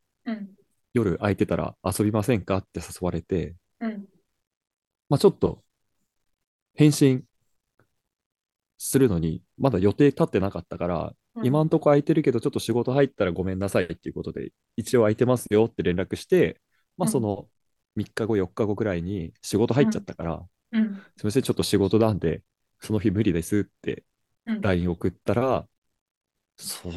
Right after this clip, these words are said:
Speaker 2: のす-、直後ぐらいにインスタをこう更新してて、
Speaker 1: うん。
Speaker 2: なんか、<laughs> なんて言ってたんだっけな、なんかの映画を見た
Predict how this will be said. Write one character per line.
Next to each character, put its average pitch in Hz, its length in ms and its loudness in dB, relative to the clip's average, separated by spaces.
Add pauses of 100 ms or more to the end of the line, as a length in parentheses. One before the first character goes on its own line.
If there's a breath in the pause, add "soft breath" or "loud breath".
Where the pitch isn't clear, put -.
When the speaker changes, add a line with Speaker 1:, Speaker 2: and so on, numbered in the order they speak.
Speaker 2:
の 104 140 -6
す-、 - 840 -6
直 85 180 -8
後 101 260 -6
ぐ 127 100 0
ら 101 120 0
い 85 60 -4
に 80 240 -6
イ 95 60 -2
ン 92 80 -2
ス - 80 -6
タ 90 120 2
を 82 100 0
こ 87 140 -4
う 82 60 -4
更 92 220 -4
新 87 260 -6
し - 80 -10
て 87 120 -4
て、 90 340 -8 (220)
Speaker 1:
う 220 100 -4
ん。 208 120 -8
Speaker 2:
な 202 60 -12 (300)
ん 76 80 -18
か、 107 240 -18 (240)
<laughs> - 340 -16 (920 soft breath)
な 98 160 0
ん 131 60 -2
て - 60 -20 (100)
言 85 40 -2
っ - 40 -16
て 85 160 -4
た 80 100 -2
ん 76 60 -8
だ 82 100 -6
っ 80 60 -6
け - 100 -8
な、 80 100 -2
な 117 160 2
ん 143 80 2
か 92 120 0
の 85 100 0
映 107 240 2
画 104 120 2
を 101 120 2
見 113 140 0
た 85 200 -4